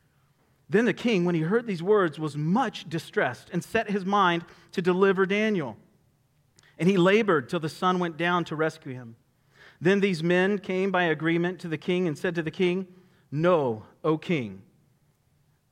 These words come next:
that it is a law of the Medes and Persians that no injunction or ordinance that the king establishes can be changed.' Then the king commanded,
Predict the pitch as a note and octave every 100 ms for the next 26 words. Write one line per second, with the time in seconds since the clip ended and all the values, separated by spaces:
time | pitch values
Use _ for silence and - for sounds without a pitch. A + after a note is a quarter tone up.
0 | - D#3+ E3 D#3+ D3+ - - D3+ D3 E3
1 | F#3 G3+ D3+ D3 D3+ E3 F3 D#3+ - D#3
2 | C#3+ C3+ C3+ D#3 E3+ G3 A3+ A3 D#3+ C3+
3 | F3+ F#3 G3 F#3+ D3 - F3 F3+ F#3+ F#3+
4 | F#3+ C#3+ C#3+ - F#3 F#3+ E3 C#3 E3 E3
5 | F3 B2+ C3 - C#3+ A#2+ - G3 B2+ G2+
6 | - _ _ _ _ _ _ _ _ _
7 | _ - E3 G#3+ G#3 - G3+ F#3+ F#3+ F#3
8 | F#3 G3+ G#3